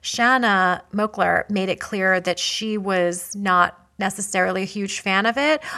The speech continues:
Although Travis's kids love Kourtney, I think that's why she's not such a huge fan. It was like Kourtney would buy her daughter a really expensive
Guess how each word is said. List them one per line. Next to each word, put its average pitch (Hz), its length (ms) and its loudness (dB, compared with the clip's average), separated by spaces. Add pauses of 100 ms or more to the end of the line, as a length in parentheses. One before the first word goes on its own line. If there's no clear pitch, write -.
Although 240 160 2
Travis's 262 460 0
kids 214 360 -6 (140)
love 196 400 0
Kourtney, 285 400 -2 (260)
I - 60 -8
think 247 180 -6
that's 185 300 0
why 185 220 2
she's - 240 -8
not 180 180 -4
such - 200 -8
a 160 40 -10
huge - 260 -8
fan. - 300 -6 (220)
It 220 100 -6
was 214 160 -2
like 208 180 2
Kourtney 240 380 -2
would 233 180 -2
buy 208 540 2 (200)
her 226 120 -10
daughter 202 560 2 (400)
a 180 80 -4
really 190 240 -2
expensive 185 720 -6